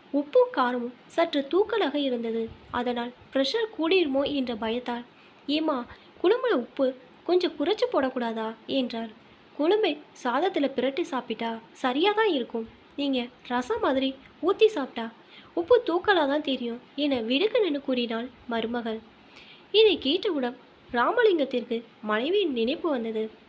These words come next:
பார்த்து பார்த்து சமைத்தாலும் என்றாவது ஒரு நாள் சரியாக சமைக்கவில்லை என்றால் சாப்பாட்டு தட்டை தூக்கி எறிவார். அப்போது கூட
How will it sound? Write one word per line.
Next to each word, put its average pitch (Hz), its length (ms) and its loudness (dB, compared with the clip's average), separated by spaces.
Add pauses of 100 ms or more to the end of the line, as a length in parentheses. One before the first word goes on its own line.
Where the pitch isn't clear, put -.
(260)
பார்த்து 277 300 -2
பார்த்து 320 300 2
சமைத்தாலும் 254 600 -4 (520)
என்றாவது 269 500 0
ஒரு 277 180 2
நாள் 240 200 -6 (180)
சரியாக 330 480 -2
சமைக்கவில்லை 277 680 0
என்றால் 233 360 -4 (380)
சாப்பாட்டு 359 580 0
தட்டை 240 300 -2 (260)
தூக்கி 381 380 2
எறிவார். 233 400 -2 (360)
அப்போது 285 400 0
கூட 285 140 0